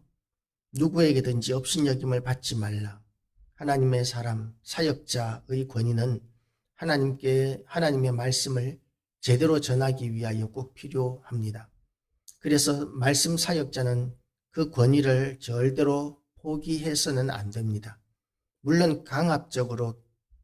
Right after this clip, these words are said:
강제적으로 권위를 세우는 것이 아니라 하나님의 말씀으로 굳게 서서 말씀에 붙들린 자로서 권위를 세워나가야 하는 것이죠. 그리고 이제 삼 장에 들어와서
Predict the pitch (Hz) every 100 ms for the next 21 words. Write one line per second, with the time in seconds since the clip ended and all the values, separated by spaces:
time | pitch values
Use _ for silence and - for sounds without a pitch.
0 | _ - 120 123 147 151 165 156 139 131
1 | 131 131 123 147 135 117 117 113 - 110
2 | 104 107 110 131 _ _ _ _ _ -
3 | 156 143 135 127 120 139 135 160 139 131
4 | 131 143 - 120 - 117 117 113 160 _
5 | _ _ _ 117 135 135 156 147 - -
6 | 147 156 196 151 123 117 - 120 - 120
7 | 117 113 - _ _ - - 147 127 117
8 | 123 113 117 120 117 110 107 107 107 107
9 | 107 - _ _ _ _ _ _ _ -
10 | 147 147 151 143 135 135 131 131 190 175
11 | 165 156 156 131 131 - 120 123 117 113
12 | 110 113 143